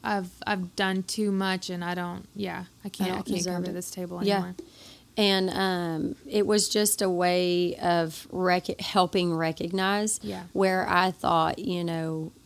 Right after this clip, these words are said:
Speaker 2: that was just co-, that was me, that was common, that was,
Speaker 1: Yeah.
Speaker 2: um, but no, that is the <laughs> enemy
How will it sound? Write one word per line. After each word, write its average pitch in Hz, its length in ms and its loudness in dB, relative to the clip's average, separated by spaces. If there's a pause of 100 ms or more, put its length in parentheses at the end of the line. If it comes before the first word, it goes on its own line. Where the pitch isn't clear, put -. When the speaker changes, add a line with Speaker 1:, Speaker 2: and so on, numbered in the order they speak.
(520)
Speaker 2:
that 180 220 2
was 180 220 0
just 165 220 -4
co-, - 180 -10
that 190 160 4
was 190 160 6
me, 208 320 10
that 165 160 4
was - 160 -2
common, 170 680 2
that 175 200 6
was, 185 220 2
Speaker 1:
Yeah. 190 300 0
Speaker 2:
um, - 140 -4
but 190 200 0
no, 214 260 4
that 190 220 2
is 269 140 2
the 220 260 6
<laughs> 226 100 8
enemy 233 500 8